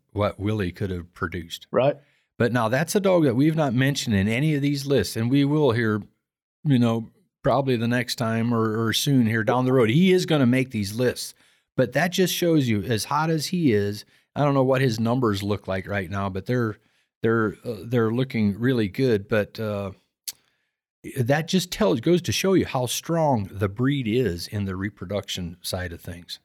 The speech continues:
Speaker 2: Yeah, and it also, I do, I jotted down his numbers before we came down 'cause I noticed the same thing. Willie's not on there.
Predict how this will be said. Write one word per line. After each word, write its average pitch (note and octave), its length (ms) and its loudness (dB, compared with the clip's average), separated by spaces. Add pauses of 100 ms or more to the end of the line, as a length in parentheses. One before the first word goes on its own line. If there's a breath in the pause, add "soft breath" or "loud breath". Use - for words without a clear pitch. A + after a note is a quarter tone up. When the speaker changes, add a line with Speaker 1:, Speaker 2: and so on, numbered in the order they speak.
(120)
Speaker 2:
Yeah, A#2 220 2 (160)
and C3 100 -2
it C#3+ 80 2
also, B2+ 220 0 (240)
I C3 180 0
do, C3 300 0
I B2 160 0
jotted B2 260 0
down A#2+ 140 -2
his A#2 120 -8
numbers A#2 260 -10
before B2 120 -4
we A2+ 100 -8
came A#2+ 220 -4
down A#2+ 220 0
'cause A2+ 280 -10
I C3 100 -2
noticed A#2+ 340 -2
the A2 80 -10
same A#2 260 -4
thing. A#2+ 280 -6
Willie's A#2+ 320 -6
not A2 120 -10
on A#2 160 -6
there. A#2 220 -8